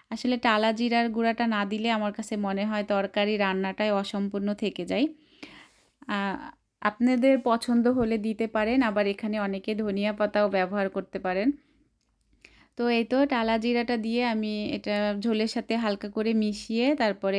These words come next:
চুলার জালটা বন্ধ করে দিব। দেখুন আমি চুলার জালটা বন্ধ করে দিয়েছি। এটা দেখতে কতটা ইয়ামি হয়েছে।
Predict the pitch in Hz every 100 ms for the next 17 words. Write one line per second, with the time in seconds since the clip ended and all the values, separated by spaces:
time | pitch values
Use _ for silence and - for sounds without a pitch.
0 | 196 196 208 202 196 196 190 220 196 190
1 | 190 190 185 185 185 220 302 _ - -
2 | _ _ _ _ _ _ 220 214 214 247
3 | 262 220 208 208 214 208 202 202 196 196
4 | 214 202 202 202 208 214 196 185 185 185
5 | - 233 277 277 - _ _ 214 220 214
6 | 214 _ 240 240 220 214 - 233 240 233
7 | 202 190 196 208 208 190 190 208